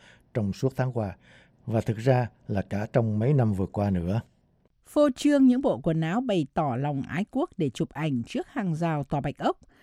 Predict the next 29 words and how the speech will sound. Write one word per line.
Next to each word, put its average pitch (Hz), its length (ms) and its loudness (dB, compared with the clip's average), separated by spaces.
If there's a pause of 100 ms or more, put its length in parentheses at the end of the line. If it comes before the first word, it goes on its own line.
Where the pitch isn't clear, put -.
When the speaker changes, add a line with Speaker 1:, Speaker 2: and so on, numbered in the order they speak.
(140)
Speaker 2:
hai 254 180 2
người 190 200 4
bạn 147 340 -4
đồng 151 240 0
niên 202 240 0
hai 196 240 -4
mươi 175 100 0
sáu 156 240 -4 (120)
tuổi 139 320 0
Laura 151 420 0
Neff 170 300 2 (420)
và 151 120 0 (180)
Kaylee 196 400 2
Westling 165 600 -2 (320)
nói 165 360 0 (260)
họ - 200 -8
cũng 269 260 -2
nhận 202 280 0
thấy 160 220 -2
sự - 280 -8
quan 220 240 0
tâm 196 320 0
gia 202 260 0
tăng 196 400 0
trong 170 240 -2
công 170 220 0
chúng 220 280 0
Hoa 233 200 0
Kỳ 147 340 0